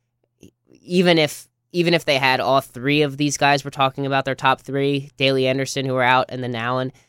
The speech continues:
I still think if they went, you know, ten and twenty or whatever, they would give him another year.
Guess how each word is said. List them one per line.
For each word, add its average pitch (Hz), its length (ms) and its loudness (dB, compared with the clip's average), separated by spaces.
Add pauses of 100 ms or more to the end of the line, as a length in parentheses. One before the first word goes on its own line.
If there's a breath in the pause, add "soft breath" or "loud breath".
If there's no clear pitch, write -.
(160)
I 131 120 0
still 131 300 -2
think 127 280 -4
if 120 140 -12
they 131 100 0
went, 123 300 -2 (640)
you 127 100 -12
know, 117 180 -8 (160)
ten 127 300 0
and 123 120 -4
twenty 123 320 -4
or 127 60 -2
whatever, 123 440 -2 (340 soft breath)
they 135 100 0
would 127 140 0
give 127 140 -2
him 123 100 -2
another 120 240 -4
year. 123 340 0